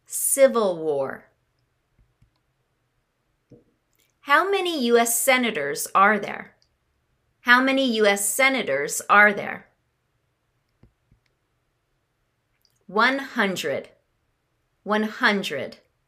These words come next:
Before he was president, Eisenhower was a general. What war was he in? Before he was president,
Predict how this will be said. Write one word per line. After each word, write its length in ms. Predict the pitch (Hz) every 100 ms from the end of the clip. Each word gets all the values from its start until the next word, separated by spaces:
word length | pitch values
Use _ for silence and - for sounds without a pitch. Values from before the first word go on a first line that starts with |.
| _ _ _ _ _ _ _ _ _ _ _ _ _ _ _ _ _ _ _ _ _ _ _ _ _ _ _ _ _ _
Before 520 | 254 262 - 330 392 427 403
he 120 | 311
was 200 | 302 -
president, 880 | - 285 262 240 175 143 160 - - _ _ _ _
Eisenhower 840 | 196 233 269 247 185 185 151 156 156
was 240 | 170 170
a 140 | 175 160
general. 640 | - 214 214 156 139 - _ _ _ _ _ _
What 340 | - 220 381 -
war 360 | 175 202 240
was 260 | 190 151 -
he 160 | - 156
in? 400 | - 143 127 - _ _ _ _ _ _ _ _ _ _ _
Before 380 | 233 240 269 359
he 140 | 359
was 180 | 339 -
president, 720 | - 233 175 175 160 175 262